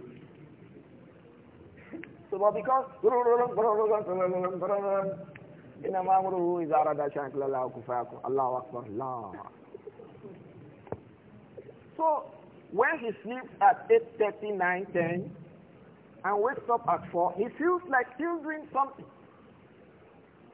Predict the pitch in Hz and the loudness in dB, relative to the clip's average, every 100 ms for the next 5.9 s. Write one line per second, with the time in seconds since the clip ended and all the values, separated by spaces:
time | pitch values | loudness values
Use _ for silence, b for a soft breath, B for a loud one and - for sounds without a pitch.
0 | - - - - 240 233 240 269 - 202 | -20 -20 -12 -10 -10 -6 -4 -4 -6 0
1 | 226 254 - 226 208 160 - - - - | 2 2 0 2 6 4 2 -8 -20 -20
2 | - - - - - 131 185 196 180 160 | -20 -20 -20 -20 -10 -2 0 0 -2 -2
3 | 185 - 165 147 143 - - 254 - 190 | -2 -2 -2 -2 -6 -16 -10 -6 2 4
4 | 151 131 123 156 147 - 180 190 185 175 | 4 0 -6 -10 -10 -4 -4 -2 -4 -4
5 | 180 175 - 170 170 143 135 120 | -2 -4 -6 -8 -8 -8 -8 -8